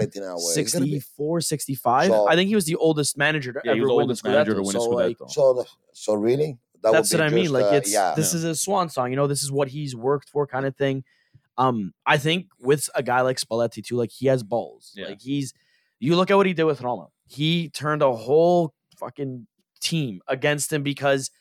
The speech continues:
Speaker 2: he looked at Totti and said, "No, you're
Speaker 3: Yeah.
Speaker 2: gonna be benched.
Speaker 1: Oh,
Speaker 2: I
Speaker 1: that
Speaker 2: have
Speaker 1: one.
Speaker 2: other players." You know what I mean? Like, he did it with Napoli.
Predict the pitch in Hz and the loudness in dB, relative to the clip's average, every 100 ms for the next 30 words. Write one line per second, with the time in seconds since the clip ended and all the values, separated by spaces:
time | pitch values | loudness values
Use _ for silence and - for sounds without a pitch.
0 | _ _ - 160 139 147 170 151 - 143 | _ _ -6 -4 0 0 2 0 0 -2
1 | 151 147 151 139 _ 95 139 165 _ _ | -2 -2 -2 -4 _ -6 -4 -4 _ _
2 | 101 131 117 - 139 143 131 143 143 - | -6 -4 -4 -2 0 0 -2 -4 -6 -8
3 | 104 147 170 165 127 127 113 117 135 202 | -12 -6 -2 0 2 2 0 -2 -2 -2
4 | - - 127 139 143 131 165 160 - _ | -4 -4 -2 2 2 0 -4 -6 -8 _
5 | _ - 151 147 151 156 160 131 147 185 | _ -8 -6 0 4 4 4 0 0 0
6 | 165 104 80 | 0 -6 -10